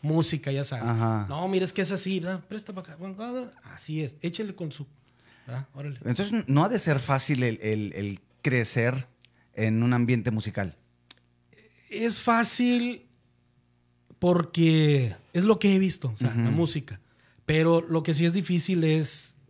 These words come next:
Speaker 1: pues, ser el mayor y, pues, te están viendo los chiquillos, los más chicos de la
Speaker 2: Ujú.
Speaker 1: casa. Entonces, a veces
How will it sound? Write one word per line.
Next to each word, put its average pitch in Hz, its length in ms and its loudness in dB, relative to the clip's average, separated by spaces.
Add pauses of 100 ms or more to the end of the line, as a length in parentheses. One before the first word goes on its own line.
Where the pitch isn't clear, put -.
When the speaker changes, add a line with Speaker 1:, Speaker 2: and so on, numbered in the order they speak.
(280)
Speaker 1:
pues, 131 140 -6
ser 156 160 0
el 196 100 0
mayor 175 480 4
y, 170 140 2
pues, 143 240 -4
te 131 60 -6
están 175 280 0
viendo 175 300 2
los 156 140 0
chiquillos, 143 380 -6
los 151 180 0
más 147 180 -2
chicos 151 280 -4
de 113 80 4
la 120 80 0
Speaker 2:
Ujú. 127 80 0
Speaker 1:
casa. 147 360 -4 (680)
Entonces, 170 220 -2
a 190 40 4
veces 190 360 0